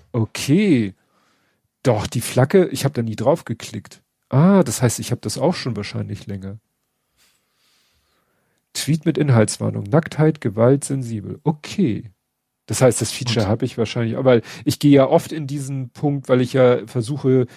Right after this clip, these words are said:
Speaker 1: in letzter Zeit viel mit Bildbeschreibung zu arbeiten. Und ja, da ist der, der Crop, Alt, stimmt. Und rechts ist diese Flagge.
Speaker 2: Ach, guck mal, Video geht's auch.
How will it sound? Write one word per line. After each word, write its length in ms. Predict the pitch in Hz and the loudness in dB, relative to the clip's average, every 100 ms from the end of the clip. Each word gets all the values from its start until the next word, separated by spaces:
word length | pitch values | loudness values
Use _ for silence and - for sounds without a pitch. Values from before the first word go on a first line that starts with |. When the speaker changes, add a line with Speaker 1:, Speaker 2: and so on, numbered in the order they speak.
| - | -18
Speaker 1:
in 100 | - | -6
letzter 260 | 123 127 123 | 0 0 0
Zeit 340 | - 123 120 | 0 2 2
viel 260 | - - 131 | 0 -2 0
mit 240 | 120 107 | 0 -4
Bildbeschreibung 720 | - 147 151 123 - 113 113 113 | 0 0 0 -8 0 0 0 -6
zu 140 | 120 | -2
arbeiten. 540 | 113 113 107 104 147 156 - _ _ | 0 4 2 2 -6 -12 -20 _ _
Und 420 | 131 117 110 - _ | -2 -2 -6 -16 _
ja, 240 | 131 101 | 0 2
da 140 | - 113 | 0 -4
ist 240 | 113 - | -4 -2
der, 180 | 113 107 | 0 0
der 160 | 110 104 | -2 -4
Crop, 420 | - 135 165 - - - _ _ _ _ _ _ _ _ _ _ - | -2 2 2 0 -18 -20 _ _ _ _ _ _ _ _ _ _ 0
Alt, 480 | 120 135 160 - - | 4 4 2 -8 -10
stimmt. 520 | - - 139 107 98 - | -8 -4 -2 -2 -6 -14
Und 240 | 107 - | -14 -2
rechts 260 | 120 - - | 0 0 -8
ist 160 | - | -12
diese 160 | 127 131 | -10 -10
Flagge. 480 | - 127 - 101 98 _ _ _ | -6 -4 -4 -8 -12 _ _ _
Speaker 2:
Ach, 140 | 131 - | -4 2
guck 80 | |
mal, 140 | 143 104 | 2 2
Video 180 | 170 175 | 2 2
geht's 200 | 156 - | 0 -4
auch. 240 | 107 - | -6 -10